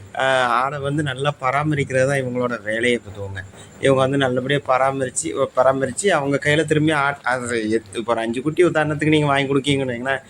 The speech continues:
அந்த அஞ்சு குட்டியை ஒரு ஆறு மாசமோ ஏழு மாசமோ கழிச்சு அப்படியே உங்க கையில வந்து கொடுத்துருதாங்க, அதை நல்லா வளர்த்து கொடுத்துருதாங்க. உண்மைதான். நான் உடனே, "அண்ணா எப்படிண்ணா உங்களுக்கு கட்டுது?" அப்படிங்கிற மாதிரி நான் வந்து கேட்டேன். அதுக்கு அவர் என்ன சொன்னார் தெரியுமா, "உங்களுக்கு எப்படி கட்டுதான் தெரியுமா,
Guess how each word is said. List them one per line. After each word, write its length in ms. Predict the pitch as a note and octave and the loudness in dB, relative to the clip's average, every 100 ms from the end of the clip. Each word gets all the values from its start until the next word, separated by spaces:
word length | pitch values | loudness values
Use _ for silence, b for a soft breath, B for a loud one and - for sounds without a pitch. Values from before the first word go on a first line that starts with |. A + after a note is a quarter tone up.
| B B | B B
அந்த 260 | - D3 D#3 | -4 -2 0
அஞ்சு 400 | C#3+ D3 F#3 A3+ | 0 -2 -2 -2
குட்டியை 420 | G#3+ F3+ D3 C#3+ E3 | 0 0 4 6 6
ஒரு 160 | E3 | 6
ஆறு 260 | D3+ D3 D3 | 4 2 2
மாசமோ 360 | D3 C#3+ D3 D3+ | 0 0 0 2
ஏழு 320 | C#3+ C#3 C#3 | 2 2 2
மாசமோ 260 | C#3 C#3+ C#3+ | -2 -2 -2
கழிச்சு 280 | B2+ B2 - | -2 -2 0
அப்படியே 360 | D3 - E3+ | -2 2 4
உங்க 200 | D#3+ D3 C3+ | 4 4 2
கையில 260 | C3+ C#3+ C#3+ | 4 4 2
வந்து 320 | C3+ C#3+ F#3+ | 0 0 0
கொடுத்துருதாங்க, 480 | E3+ F3 D#3 C#3 A2+ | 2 2 2 2 0
அதை 200 | G2 C3 | -2 -2
நல்லா 200 | C3+ E3 | 0 2
வளர்த்து 320 | D#3+ E3 G3 | 4 2 2
கொடுத்துருதாங்க. 540 | F3+ E3 C3+ C3 G#2 G2 - - - - - | 0 0 0 -2 -2 -6 -10 -20 -20 -20 -2
உண்மைதான். 500 | E3 G#3+ G#3+ C3 F2+ - B B - | 2 4 4 2 0 -6 B B -4
நான் 120 | F3+ | 0
உடனே, 220 | F3 F#3+ | 2 2
"அண்ணா 160 | F3 F#3+ | 2 2
எப்படிண்ணா 540 | F3 C#3 D3 - A3 | 2 2 -2 0 2
உங்களுக்கு 360 | G#3 F#3 F3 E3 | 4 4 4 2
கட்டுது?" 320 | D3 D3 D#3+ D#3 - | -2 4 6 6 4
அப்படிங்கிற 440 | - C3+ D3+ C#3 C3 | -2 0 2 2 2
மாதிரி 240 | C3 D#3+ | 2 2
நான் 220 | D3 C3 | 2 0
வந்து 260 | B2 B2 C#3 | -4 -6 -8
கேட்டேன். 420 | - B2+ A#2+ A2 B B B - | -2 -2 -2 -8 B B B -6
அதுக்கு 300 | A2 A2 A#2 | -2 0 2
அவர் 120 | A2 | 2
என்ன 220 | A2+ D3+ | 2 2
சொன்னார் 220 | D#3+ D3 | 2 0
தெரியுமா, 300 | B2 A#2+ B2 | -2 -4 -2
"உங்களுக்கு 300 | A#2+ A#2 A2 | -2 -4 -4
எப்படி 200 | A2+ D#3+ | -4 0
கட்டுதான் 320 | D#3 C3 A#2+ A2+ | 0 0 -4 -8
தெரியுமா, 320 | A2 A2 | -8 -4